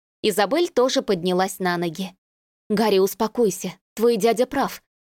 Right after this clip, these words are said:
Ты так ничего не добьешься". Гарри посмотрел на нее. "Ты знала, что он собирается делать это, мама? Знала?" "Нет, и если бы знала,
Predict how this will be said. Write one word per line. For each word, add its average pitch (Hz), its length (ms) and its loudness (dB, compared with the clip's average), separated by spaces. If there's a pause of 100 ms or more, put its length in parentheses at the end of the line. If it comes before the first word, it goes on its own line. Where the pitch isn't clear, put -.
(160)
Ты 226 120 2
так 240 180 -2
ничего 233 440 0
не 247 100 0
добьешься". 240 680 -2 (600)
Гарри 262 320 0
посмотрел 196 580 -2
на 180 120 -2
нее. 175 340 -4 (760)
"Ты 196 80 4
знала, 247 380 2
что - 160 2
он 214 100 0
собирается 226 500 2
делать 208 360 2
это, 190 180 0
мама? 190 300 -2 (240)
Знала?" 220 500 2 (540)
"Нет, 190 360 -2 (140)
и 233 80 0
если 220 320 0
бы 202 140 2
знала, 214 420 0